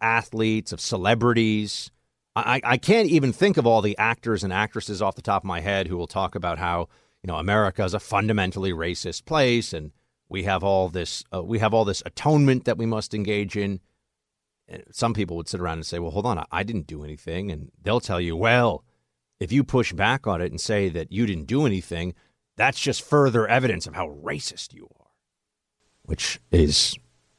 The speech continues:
absurd, but this is the way that it goes. This is where we are. So we're not really going to remember, I think, for very long Gwen Berry for this, 'cause,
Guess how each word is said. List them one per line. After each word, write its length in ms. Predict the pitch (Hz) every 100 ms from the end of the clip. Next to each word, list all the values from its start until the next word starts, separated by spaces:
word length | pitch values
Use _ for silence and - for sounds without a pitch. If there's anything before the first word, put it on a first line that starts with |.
| _ _ _ _ _ _ _ -
absurd, 540 | 85 - 85 87 -
but 160 | 69 -
this 180 | 82 80
is 280 | 76 -
the 140 | - 87
way 220 | 85 78
that 120 | 82
it 100 | -
goes. 540 | 78 53 - - - - _ _
This 240 | 85 87 92
is 300 | 82 - - _ _ _ _ _ _
where 280 | 92 82 82
we 220 | 87 104
are. 340 | - - - - _ _ _ _ _ _
So 640 | - - 98 92 92 92 - _ _ _
we're 160 | 113 147
not 260 | 185 180
really 220 | 135 151 127
going 200 | 117 101
to 80 |
remember, 360 | 98 98 113 98
I 80 | 82
think, 240 | 92 87
for 260 | 92 82 80
very 280 | 78 90 85
long 420 | 113 104 90 71
Gwen 320 | 104 90 76
Berry 400 | 92 113 82 73
for 180 | - -
this, 480 | 80 98 - - - _
'cause, 280 | 80 76